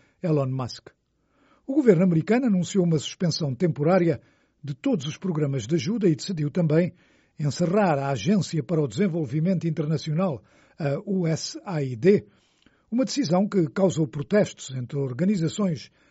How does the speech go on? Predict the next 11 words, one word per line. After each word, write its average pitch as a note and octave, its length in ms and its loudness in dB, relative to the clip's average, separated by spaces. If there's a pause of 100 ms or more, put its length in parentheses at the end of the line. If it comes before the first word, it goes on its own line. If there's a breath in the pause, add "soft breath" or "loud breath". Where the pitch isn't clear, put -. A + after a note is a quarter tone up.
(140 soft breath)
recipientes E3 720 -4
dessa D3+ 260 -2
ajuda D#3+ 420 -2 (500 soft breath)
e G#3 60 -4
também A3 240 2
protestos E3+ 540 -2
de C3+ 100 -10
trabalhadores E3 640 0
da C#3+ 100 -2
própria D#3 360 -2
organização. B2+ 680 -6